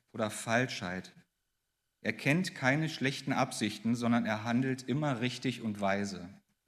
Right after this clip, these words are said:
Er ist der Heilige und der ganz andere. In Kapitel zehn, Vers achtzehn zum Beispiel sagt Jesus, „Niemand ist gut in diesem Sinne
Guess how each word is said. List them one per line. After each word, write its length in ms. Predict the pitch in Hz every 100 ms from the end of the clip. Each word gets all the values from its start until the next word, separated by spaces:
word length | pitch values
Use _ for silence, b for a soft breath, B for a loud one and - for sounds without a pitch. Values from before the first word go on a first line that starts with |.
| _ _ _ _ _ -
Er 120 | 110
ist 200 | 117 -
der 180 | 110 104
Heilige 600 | 131 147 113 95 101 120 - _ -
und 140 | 101 113
der 120 | 107
ganz 320 | 107 123 123
andere. 480 | - 113 104 87 82 - _ _ _ _ _ _ _ _ _ _ _ _ _ _ _ _ _
In 100 | 110
Kapitel 360 | 120 131 127 117
zehn, 300 | - 135 143
Vers 200 | 120 120
achtzehn 340 | 139 - 135
zum 160 | 127 113
Beispiel 380 | 101 101 107
sagt 260 | 101 104 101
Jesus, 560 | 107 110 110 - - -
„Niemand 460 | 101 135 175 175 175
ist 300 | 151 - -
gut 540 | 160 147 185 - - -
in 160 | 113
diesem 340 | 131 190 165 139
Sinne 480 | 139 143 95 123